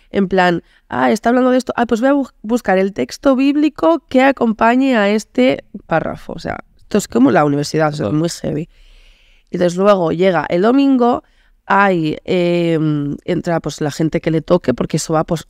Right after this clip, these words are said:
Speaker 1: por zonas, ¿no?
Speaker 2: Mm.
Speaker 1: El, el salón que más cerca te toque, hay un montón, hay muchísimos. Entonces tú entras,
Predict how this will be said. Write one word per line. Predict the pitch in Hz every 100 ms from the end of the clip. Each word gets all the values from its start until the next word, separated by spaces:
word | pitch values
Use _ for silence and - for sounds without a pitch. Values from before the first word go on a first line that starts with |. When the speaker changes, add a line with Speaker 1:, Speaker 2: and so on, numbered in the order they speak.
| _
Speaker 1:
por | 151
zonas, | - 127 135 - - -
¿no? | 151 180
Speaker 2:
Mm. | 120 104 113 151
Speaker 1:
El, | 151 -
el | 165 160
salón | - 156 165
que | 175
más | 165 165 -
cerca | 185 - 175
te | 175
toque, | 220 220 -
hay | - 151
un | 147
montón, | 139 143 - 202 370 -
hay | 156 156
muchísimos. | 143 139 - 220 - 269 494 - _ _ _ _ _ _ _ _ _
Entonces | _ 214 -
tú | 240
entras, | 254 262 247 277 311 -